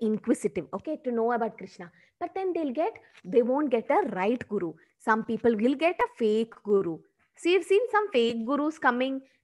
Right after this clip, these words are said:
They'll tell, "Give us money, we will do that, we will do this." Did you see,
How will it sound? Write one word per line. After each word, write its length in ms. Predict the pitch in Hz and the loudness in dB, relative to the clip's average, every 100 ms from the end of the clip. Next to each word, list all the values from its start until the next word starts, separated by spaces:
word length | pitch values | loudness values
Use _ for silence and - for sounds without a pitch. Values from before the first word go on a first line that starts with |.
| - | 0
They'll 180 | 240 247 | 0 2
tell, 180 | 262 269 _ 202 | -4 -6 _ -6
"Give 160 | 226 | 0
us 200 | 254 262 | 0 0
money, 500 | 226 202 208 233 233 233 - | -4 -6 -4 -4 -4 -8 -10
we 220 | 190 233 | -4 -2
will 160 | 226 214 | -2 -2
do 240 | 220 220 | -2 0
that, 280 | 220 214 214 196 | 2 2 0 -4
we 100 | 214 | -6
will 140 | 208 | -4
do 220 | 196 208 | -2 0
this." 240 | 208 214 214 | 0 -2 -4
Did 160 | 240 | -6
you 100 | 320 | -4
see, 380 | 339 294 302 | -4 -6 -8